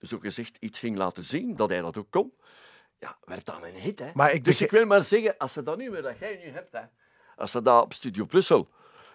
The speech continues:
Speaker 1: eh, en, en op welke zender ook nog allemaal, en ze gaan dat draaien,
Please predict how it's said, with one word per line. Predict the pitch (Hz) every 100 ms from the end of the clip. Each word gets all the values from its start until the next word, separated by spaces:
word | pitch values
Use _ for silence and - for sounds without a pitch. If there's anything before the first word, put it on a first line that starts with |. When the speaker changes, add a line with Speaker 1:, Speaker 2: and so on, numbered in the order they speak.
| -
Speaker 1:
eh, | 127 127 123 120 123 127
en, | 123 -
en | 117
op | 104 -
welke | 143 -
zender | 98 120 117
ook | 143 -
nog | 92
allemaal, | 90 80 85 85
en | 107
ze | 95 104
gaan | 107 98
dat | 87
draaien, | - 190 285 311 311 277